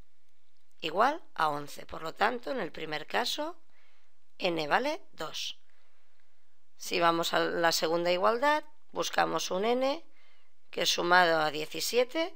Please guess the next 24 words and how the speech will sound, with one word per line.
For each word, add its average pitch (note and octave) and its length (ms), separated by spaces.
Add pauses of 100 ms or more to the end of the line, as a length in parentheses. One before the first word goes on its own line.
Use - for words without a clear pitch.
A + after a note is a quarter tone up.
(100)
nos D#3+ 260
dé E3 100
nueve. D#3 420 (1800)
Por D#3+ 140
lo D#3+ 120
tanto, C4 360
n G3+ 220
tendrá F3 260
que - 120
ser F3+ 200
un E3+ 120
número A3 340
negativo. D#3 680 (1300)
Para D3 220
que - 100
sea D#3+ 220
diecisiete F#3 680
le E3 100
quitamos D#3 440
ese - 200
número, A#3 380
nos G#3 220
dé E3+ 100
nueve. D3+ 480